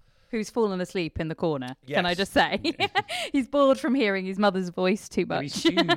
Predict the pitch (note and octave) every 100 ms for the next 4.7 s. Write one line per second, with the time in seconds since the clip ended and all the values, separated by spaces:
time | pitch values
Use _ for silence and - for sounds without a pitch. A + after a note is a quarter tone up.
0 | F#4+ - F4 - D#3+ A#2 F#2 - F#2 G#2+
1 | - - C3+ B2+ B2+ D3 G3+ F#3 - G#3+
2 | F4+ - D4+ D#4 - C#4+ G3 C4+ C#4+ -
3 | A2+ C#3 F3 D#3+ D#3 C#3 C3+ C#3+ C#3 B2
4 | A#2+ - A#2+ G#2 G2 A2+ -